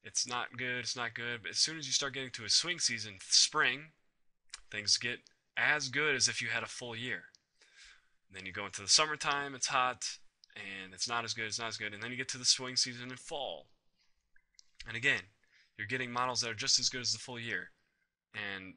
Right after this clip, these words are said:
and so on and so forth. And you see this pattern across all of them.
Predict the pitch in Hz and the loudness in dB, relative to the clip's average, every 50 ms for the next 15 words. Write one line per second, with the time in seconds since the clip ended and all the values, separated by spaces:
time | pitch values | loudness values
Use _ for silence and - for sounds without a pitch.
0 | _ - 101 98 - - 113 104 98 92 92 - 113 101 - 98 92 90 95 98 | _ -8 0 2 2 2 2 0 -4 -2 0 0 0 -2 -2 -8 -10 -8 -6 -2
1 | 104 - - - 202 208 151 117 - - - 107 98 95 98 98 101 - _ _ | 2 6 6 6 4 2 -4 -6 -4 -2 0 0 0 0 -2 -6 -8 -14 _ _
2 | _ _ - - - - _ - 104 - 113 110 104 95 - 135 131 127 107 92 | _ _ -20 -20 -20 -20 _ -16 -10 -6 -4 -2 0 0 0 0 0 0 -2 -2
3 | 87 87 78 | -4 -8 -14